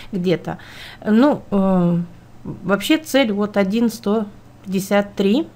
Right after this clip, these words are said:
и, возможно, даже чуток выше. Но <clears throat> я предполагаю, что мы можем туда не дойти. А сейчас смотрите, что у нас происходит. Мы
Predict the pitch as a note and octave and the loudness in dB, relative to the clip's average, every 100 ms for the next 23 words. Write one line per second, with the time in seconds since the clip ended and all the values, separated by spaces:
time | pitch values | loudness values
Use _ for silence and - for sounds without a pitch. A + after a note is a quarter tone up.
0 | - - - F#3 G#3 G3+ F3 E3 A3 A#3+ | -20 -20 -10 -6 -2 -2 0 -2 -2 -2
1 | D#3+ F3+ G3 - G#3+ - - - - F3 | -2 -2 -2 -4 -8 -10 -20 -20 -12 -8
2 | F#3 G3+ G3+ F#3 G3 - F3 - - - | -6 -6 -2 0 0 -2 -6 -10 -16 -18
3 | - - G3+ A3 C#4+ C#4+ - - E4+ E4 | -16 -6 2 4 2 -2 -10 4 8 8
4 | C4 C4 C4 A3 G3 F#3+ A3 B3 - G3+ | 8 6 2 -2 2 4 4 2 2 0
5 | G3+ G#3+ G#3 F#3+ F3 F#3 G3 G#3 F3+ F3 | 2 2 0 -2 0 2 4 2 2 -2
6 | - D3+ - - - - - - - - | -2 -6 -6 -14 -20 -20 -20 -20 -20 -6
7 | G#3+ A3 - C#4 C#4 B3 A#3 G3 F3+ - | -4 -4 0 0 2 0 0 -2 -4 -6
8 | G3 F#3 F#3 G3 F#3+ G3 D4 B3+ A#3+ A#3 | -4 -2 -4 -4 -4 -2 -2 -2 -2 -2
9 | G#3+ | -2